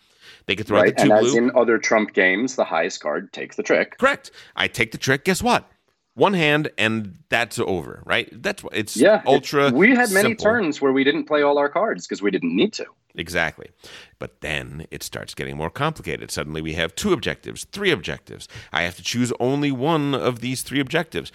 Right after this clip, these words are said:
Speaker 1: What if all three of the objectives in one case were yellow? And I o-, and I have to go first, and I only have one yellow card. I have a yellow four, like, right in the middle, nothing good to, to come of this.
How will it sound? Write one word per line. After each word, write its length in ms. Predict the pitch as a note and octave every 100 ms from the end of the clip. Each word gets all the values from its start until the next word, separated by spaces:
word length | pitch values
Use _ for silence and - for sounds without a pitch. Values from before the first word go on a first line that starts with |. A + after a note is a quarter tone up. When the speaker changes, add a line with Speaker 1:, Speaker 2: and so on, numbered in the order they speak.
| - -
Speaker 1:
What 180 | - A#2+
if 220 | C3+ - - _ _ -
all 180 | B2 D3+
three 280 | - - D3+
of 80 |
the 120 | C3 A#2+
objectives 520 | A2 E3+ A#2 G#2 F#2
in 100 | F2+
one 120 | F2+
case 260 | - G2+ A2
were 80 |
yellow? 420 | G#2 D3 D3 - - _ _ _ -
And 180 | F#2 F#2+ -
I 260 | A#2+ D#3 D3+
o-, 220 | - G#2 -
and 120 | E2+
I 140 | G2+ C#3
have 140 | C3
to 60 | G#2
go 140 | A2
first, 400 | G#2 D3 A#2+ A#2+ - - -
and 120 | F2
I 60 | B2+
only 180 | C3
have 180 | A2+ G#2+
one 280 | F2+ G#2 A#2
yellow 260 | A2 A2 G#2
card. 380 | - G2 F2+ G1+
I 100 | C2+
have 80 | E2
a 60 |
yellow 320 | D#2+ F2+ F2+
four, 580 | - - F2 D#2+ B1 - _ _
like, 120 | -
right 160 | D#2+ G#2
in 60 | F#2+
the 80 |
middle, 260 | E2 D#2 D#2
nothing 540 | D#2+ F2+ - F#2+ E2+ D2
good 380 | D#2+ D2+ D2
to, 180 | - D#2
to 160 | D2+ E2
come 180 | - E2
of 100 |
this. 140 | D#2+